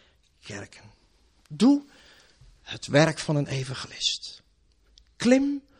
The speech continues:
op een hoge berg, zo riep de Heere God me, om het evangelie aan alle mensen die op je levenspad komen bekend te maken. Ziet,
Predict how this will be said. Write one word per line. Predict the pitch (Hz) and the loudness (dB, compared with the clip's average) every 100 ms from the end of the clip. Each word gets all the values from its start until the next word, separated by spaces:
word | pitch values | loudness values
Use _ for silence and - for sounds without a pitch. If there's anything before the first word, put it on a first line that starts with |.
| _ _ _ | _ _ _
op | - 107 | -4 -2
een | 123 107 | -2 -10
hoge | - 139 175 185 170 - 170 | 2 10 10 10 6 -4 -8
berg, | 139 117 110 - | -4 -4 -4 -4
zo | - - 262 | -2 0 0
riep | 247 - | 0 0
de | 185 | -2
Heere | 160 | -2
God | 127 143 131 - | -4 -8 -10 -16
me, | - _ _ _ _ - _ _ - | -20 _ _ _ _ -20 _ _ -6
om | 104 | -2
het | 107 | 0
evangelie | 107 107 - 101 104 107 208 214 202 202 196 - _ - - - _ | 2 0 0 -6 -2 2 4 4 2 -2 -4 -12 _ -20 -20 -20 _
aan | - - - _ - | -4 -2 -2 _ 8
alle | 185 196 196 202 | 12 12 10 8
mensen | 180 135 156 180 - 170 165 | 8 10 10 10 6 4 4
die | 165 156 | 6 6
op | - | 6
je | 135 | 4
levenspad | 147 156 143 143 - - 151 143 - | 6 6 4 2 -2 2 2 2 0
komen | - 135 117 110 | 4 6 6 4
bekend | 98 120 131 110 110 | 2 0 0 -2 -4
te | 107 | -12
maken. | 98 104 104 98 | -12 -12 -12 -12
Ziet, | - 185 196 - | -6 -4 -4 -8